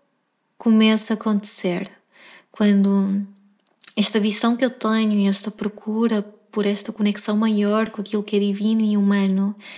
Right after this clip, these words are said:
entra em choque com as pessoas que fazem parte da minha vida, com a sociedade na qual eu me in-, estou inserida. E é aqui que nós temos, de fato, colocar em prática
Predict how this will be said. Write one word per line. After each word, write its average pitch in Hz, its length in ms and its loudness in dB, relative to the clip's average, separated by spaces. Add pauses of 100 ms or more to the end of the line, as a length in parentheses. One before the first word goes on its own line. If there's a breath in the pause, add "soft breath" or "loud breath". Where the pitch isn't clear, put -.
(240 loud breath)
entra 233 320 0
em 240 100 0
choque 214 540 -4 (120)
com 196 460 -2 (420 loud breath)
as - 120 -4
pessoas 220 260 -2
que - 100 -12
fazem 220 300 -2
parte 208 360 -4
da 214 40 -4
minha 202 240 0
vida, 196 280 0
com 196 100 -18
a - 40 -14
sociedade 202 480 -4
na 202 80 0
qual 196 220 -2
eu 202 60 0
me 196 100 2
in-, 196 100 0 (920 loud breath)
estou - 260 -2
inserida. 190 680 0 (2000 loud breath)
E 226 320 6
é 277 100 6
aqui 254 360 -2
que 247 160 -8
nós 214 220 -2
temos, 214 300 -6
de - 80 -14
fato, 214 400 -6
colocar 208 400 -4
em 220 140 2
prática 196 960 -6